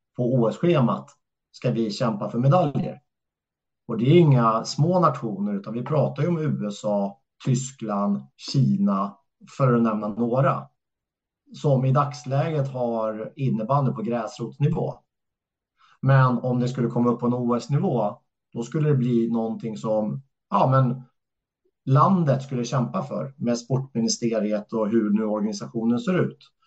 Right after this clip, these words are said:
Så då skulle det hända saker. Just nu så är det ju entusiaster i respektive länder som försöker etablera sporten på ett eller annat sätt.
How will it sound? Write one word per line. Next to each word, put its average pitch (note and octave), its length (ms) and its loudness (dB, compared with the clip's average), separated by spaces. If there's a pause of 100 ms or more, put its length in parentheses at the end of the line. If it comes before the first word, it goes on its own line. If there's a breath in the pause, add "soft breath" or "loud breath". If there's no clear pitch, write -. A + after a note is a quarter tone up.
(120)
Så - 160 -8
då E3 320 6
skulle C3 260 2
det A#2 60 2
hända A#2+ 320 0
saker. A#2+ 540 -6
Just D3 340 0
nu B2+ 200 4
så B2+ 120 -6
är A#2 220 -2
det G#2+ 60 -6
ju A2+ 300 -4 (540)
entusiaster C3+ 960 0 (300)
i A#2+ 340 -2
respektive A#2 640 -4
länder G#2 320 -4
som A2+ 160 -8
försöker G#2 800 -2 (340)
etablera A#2 540 2
sporten A#2+ 500 -2
på G#2+ 80 -6
ett G#2 180 -6
eller G#2+ 80 -2
annat G#2+ 220 -4
sätt. C3+ 240 -4